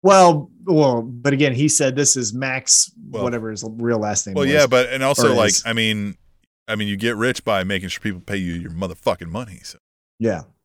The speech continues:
Speaker 1: I got it. I got it, Tim.
Speaker 2: Okay, this is T-Mac story time.
Speaker 1: He does come back to Glory
Speaker 2: Which we're
Speaker 1: Hole.
Speaker 2: gonna bring back, by the way.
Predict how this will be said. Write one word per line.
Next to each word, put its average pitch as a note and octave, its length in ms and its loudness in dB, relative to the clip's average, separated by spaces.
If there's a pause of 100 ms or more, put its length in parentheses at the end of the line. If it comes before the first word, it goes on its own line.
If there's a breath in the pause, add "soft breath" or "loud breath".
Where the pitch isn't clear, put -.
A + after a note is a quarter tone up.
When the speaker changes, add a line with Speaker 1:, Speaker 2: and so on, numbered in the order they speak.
(280)
Speaker 1:
I E3 160 4
got B2+ 260 2
it. - 180 -10 (1300)
I C3+ 140 0
got A2+ 220 -2
it, F#2 120 -12
Tim. F#2+ 340 -10 (360)
Speaker 2:
Okay, F#2+ 380 -2
this G2+ 140 -4
is - 60 -4
T-Mac A2+ 320 -2
story C#3 200 -2
time. G#2 260 -4 (1080)
Speaker 1:
He D3 100 2
does E3 300 6
come B2+ 240 0
back A2+ 220 -2
to - 80 -20
Glory G#2 180 -8
Speaker 2:
Which F2+ 80 -4
we're D#3 100 -2
Speaker 1:
Hole. - 20 -2
Speaker 2:
gonna F3+ 140 -2
bring G2+ 220 0
back, F2 280 0
by C#2 120 -12
the C#2 80 -14
way. - 80 -20